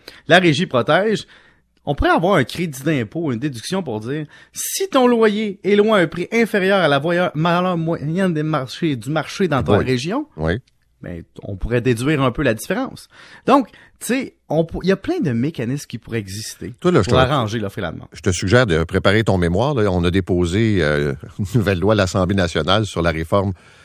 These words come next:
Speaker 2: la loi sur l'habitation, mais tu pourrais aller
Speaker 1: Ouais,
Speaker 2: témoigner.
Speaker 1: ouais.
Speaker 2: Ça te
Speaker 1: Écoute,
Speaker 2: tente pas ?
Speaker 1: déposer une réforme, Paul, entre toi et moi, c'est toujours pareil, hein. Je dépose une réforme, ça s'appelle réforme, il y a un dépôt,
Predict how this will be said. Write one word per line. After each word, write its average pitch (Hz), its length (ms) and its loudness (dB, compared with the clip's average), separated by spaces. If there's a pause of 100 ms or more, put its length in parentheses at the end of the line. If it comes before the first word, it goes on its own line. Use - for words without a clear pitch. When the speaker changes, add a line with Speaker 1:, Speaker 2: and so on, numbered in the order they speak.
(320)
Speaker 2:
la 90 80 2
loi 92 180 4
sur 95 140 -2
l'habitation, 76 560 -2
mais 69 320 -4
tu - 100 -14
pourrais 87 120 0
aller 101 100 0
Speaker 1:
Ouais, 101 80 2
Speaker 2:
témoigner. 98 240 2
Speaker 1:
ouais. 127 60 -4 (280)
Speaker 2:
Ça - 140 -10
te 139 40 -4
Speaker 1:
Écoute, 135 40 -2
Speaker 2:
tente - 80 2
pas ? 123 60 4 (100)
Speaker 1:
déposer 156 220 4
une 220 60 4
réforme, 165 440 2
Paul, 175 200 2
entre 123 240 0
toi 170 120 -4
et - 20 0
moi, 147 160 0
c'est 135 140 -4
toujours 160 240 -2
pareil, 131 340 0
hein. 101 160 -4 (120)
Je 95 60 -14
dépose 147 400 0
une 131 120 2
réforme, 139 480 -2
ça - 160 -6
s'appelle 175 360 0
réforme, 143 600 -2
il 113 60 -4
y 113 40 0
a 123 60 2
un 127 100 0
dépôt, 131 540 -2